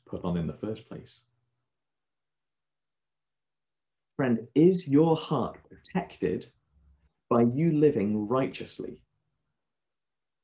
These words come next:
Or is that a piece of armor that you've not put on, that leaves you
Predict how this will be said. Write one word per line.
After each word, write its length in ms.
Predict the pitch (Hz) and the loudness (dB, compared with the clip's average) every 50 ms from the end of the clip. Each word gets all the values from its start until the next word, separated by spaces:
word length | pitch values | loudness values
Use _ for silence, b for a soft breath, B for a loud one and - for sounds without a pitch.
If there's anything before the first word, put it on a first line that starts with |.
| _ _ _ _ - | _ _ _ _ 2
Or 120 | 110 117 | 4 4
is 60 | 117 - | 4 4
that 140 | 135 143 | 2 0
a 40 | 151 143 | 0 -2
piece 260 | - - 151 - - | -4 -4 -4 -4 -4
of 100 | 117 123 | -4 -2
armor 340 | 120 117 113 113 110 107 110 b b b b b b | 0 0 2 0 0 -2 -6 b b b b b b
that 280 | - 107 - - - _ _ _ _ - | -6 -6 -4 -6 -10 _ _ _ _ -10
you've 200 | 117 110 104 101 | -8 -6 -4 -2
not 200 | 113 113 - - | -2 -2 -2 -4
put 140 | - - 110 | -8 -12 -10
on, 220 | 101 92 90 92 - _ _ _ _ _ _ _ _ _ _ _ _ _ _ _ - | -10 -10 -10 -12 -14 _ _ _ _ _ _ _ _ _ _ _ _ _ _ _ -10
that 100 | - - | -6 0
leaves 340 | 117 131 143 156 151 - 110 | 4 4 4 4 4 2 0
you 240 | 95 98 101 - | -2 -2 -2 -4